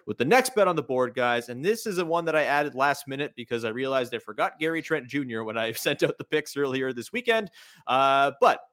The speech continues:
this is a question now with Gary Trent Junior involved. Higher three-point percentage, Chris Boucher or Gary Trent Junior this season? Uh,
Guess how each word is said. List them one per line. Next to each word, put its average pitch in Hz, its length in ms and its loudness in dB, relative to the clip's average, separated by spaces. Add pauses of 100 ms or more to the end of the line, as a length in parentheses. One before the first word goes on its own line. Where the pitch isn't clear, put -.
this 151 140 -8
is 143 80 -12
a 147 60 -8
question 151 400 -4
now 226 180 0
with 240 160 -8
Gary 214 200 2
Trent 220 200 -8
Junior 233 280 -6
involved. 185 500 2
Higher 294 500 0
three-point 247 720 -6
percentage, 226 720 -6
Chris 285 240 -4
Boucher 214 680 0 (360)
or 175 120 -4
Gary 175 400 0
Trent 165 420 -6
Junior 127 640 -6
this 139 240 -4
season? 110 500 -8 (140)
Uh, 113 320 -2